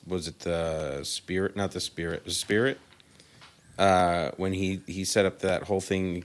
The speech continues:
I think, what do you call it? The Vault or something like that, where he would send grades as packages to all the V F X houses so that everyone would be working under the same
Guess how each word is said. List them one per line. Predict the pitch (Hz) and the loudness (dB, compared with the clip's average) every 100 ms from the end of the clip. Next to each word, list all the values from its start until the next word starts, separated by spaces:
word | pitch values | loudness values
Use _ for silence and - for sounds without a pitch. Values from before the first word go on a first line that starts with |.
| - | -6
I | 87 | -6
think, | 92 87 | -4 -2
what | 98 | -2
do | |
you | 92 | 0
call | 98 98 | 2 2
it? | 90 | 2
The | 87 | -2
Vault | 80 85 92 - | 0 0 0 0
or | |
something | 95 85 | -4 -2
like | 90 95 | -2 0
that, | 98 90 | 2 2
where | 92 | 2
he | 87 | 0
would | 85 | -2
send | - 98 92 87 - - - - _ 87 | 0 2 2 0 -6 -18 -20 -20 _ -6
grades | 92 95 95 98 92 | 4 6 8 6 2
as | - 87 | -2 -2
packages | - 98 95 - 87 95 - | 0 2 2 0 -2 -2 0
to | |
all | 78 | -2
the | 90 | 0
V | 87 90 | -2 -2
F | - | -2
X | 92 - | -2 -2
houses | 92 98 95 92 | -2 -2 -2 -2
so | - | -2
that | 87 87 - | 0 0 -2
everyone | 85 85 87 87 | -6 -4 -4 -4
would | |
be | 82 | -6
working | 82 85 - 90 | -4 -6 -6 -6
under | 85 82 | -4 -6
the | 85 | -4
same | - 87 82 80 | -4 -4 -4 -8